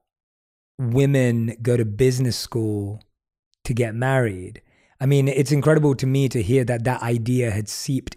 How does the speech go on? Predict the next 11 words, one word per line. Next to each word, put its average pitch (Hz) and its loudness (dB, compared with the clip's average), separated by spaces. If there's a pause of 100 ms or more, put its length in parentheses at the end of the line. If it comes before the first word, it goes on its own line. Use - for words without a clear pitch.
in 113 -2 (680)
to 147 0
that 117 -2 (840)
place, - -2
because 120 0
you're 127 2
at 117 -2
this 117 -4
reputable 120 0
school, 147 2
you're, 117 -2